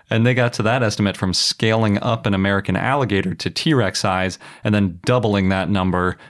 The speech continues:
because it had some extra muscles. 'Cause if you think about a crocodile head, it doesn't have that same robustness that a T-Rex head has, with possibly more muscle attachment points. So then the question is, why don't you look at the actual biomechanics of a T-Rex head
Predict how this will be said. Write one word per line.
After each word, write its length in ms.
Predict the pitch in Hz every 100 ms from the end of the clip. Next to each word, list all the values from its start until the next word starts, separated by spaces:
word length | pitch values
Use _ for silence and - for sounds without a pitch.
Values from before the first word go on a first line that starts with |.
| -
because 300 | 101 107 95
it 80 |
had 320 | 92 95 87 -
some 160 | 95
extra 260 | 95 - 98
muscles. 640 | 90 87 98 - - - _ - - - -
'Cause 120 | 104
if 100 | 98
you 40 | 98
think 160 | 98
about 180 | 92 87
a 40 |
crocodile 640 | 85 - 92 95 92 87 85
head, 400 | - 90 85 - - -
it 80 | 95
doesn't 260 | 101 92 82
have 420 | 92 87 82 -
that 180 | 92 -
same 300 | 101 92 92
robustness 720 | 85 85 95 - 101 87 -
that 160 | - 87
a 60 |
T-Rex 460 | 82 104 92 87 -
head 200 | 92 82
has, 480 | 87 85 85 - -
with 220 | 98 - -
possibly 400 | 101 92 90 92
more 240 | 92 90
muscle 320 | 90 92 -
attachment 460 | 92 101 95 - 107
points. 420 | - 107 104 - _ _ _ _ _
So 460 | - 139 131 123 - - _ -
then 160 | 190
the 80 | 147
question 420 | - 104 98 101
is, 220 | 95 101 -
why 180 | 98
don't 180 | 98 101
you 120 | 104
look 160 | 98 101
at 80 | 104
the 180 | - -
actual 420 | 92 - 101 92
biomechanics 800 | 90 95 95 95 - 180 147 107
of 80 |
a 60 | 90
T-Rex 420 | - 98 90 -
head 260 | 101 87